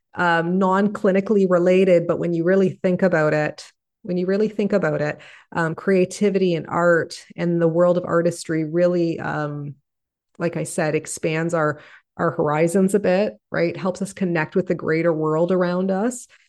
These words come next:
um, and with one another and with ourselves. And I think that, that that's healing. I think that that's,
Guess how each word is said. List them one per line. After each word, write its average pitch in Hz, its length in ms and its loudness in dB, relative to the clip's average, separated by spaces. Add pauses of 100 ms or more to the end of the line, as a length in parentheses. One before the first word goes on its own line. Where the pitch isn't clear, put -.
(200)
um, 156 320 0
and 165 160 -2
with 165 200 -2
one 170 160 -2
another 160 400 0
and 180 120 0
with 165 160 0
ourselves. - 920 -6 (220)
And 180 140 -4
I 165 80 -2
think 165 240 -4
that, 160 280 -4
that 165 120 -4
that's 156 260 -4
healing. 196 520 0
I 151 100 -2
think 160 280 -6
that 156 220 -4
that's, - 360 -6